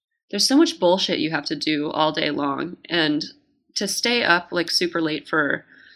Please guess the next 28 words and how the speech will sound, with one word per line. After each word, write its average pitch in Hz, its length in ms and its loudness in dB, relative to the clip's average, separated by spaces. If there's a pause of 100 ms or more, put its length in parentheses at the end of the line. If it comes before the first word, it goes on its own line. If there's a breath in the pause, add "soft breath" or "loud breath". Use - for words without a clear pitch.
(920 loud breath)
a 185 80 0
rose 175 280 4
ceremony 170 540 4
or 147 140 2
a 143 40 0
cocktail 165 380 -4
party 156 460 -2
or 151 100 -2
whatever 156 320 4
for 175 140 -6
these 156 160 -6
group 185 240 -4
dates, - 320 -2
and 170 140 0
then, 160 120 2
like, 156 180 0
not 165 240 0
get 160 120 -4
any 160 200 0
time 156 280 -4
with 156 100 -6
the 156 80 -2
lead 170 300 -6
and 151 280 -4
not 160 300 0
feel 165 160 -2
like 151 200 -8 (260)
you've, 160 340 -4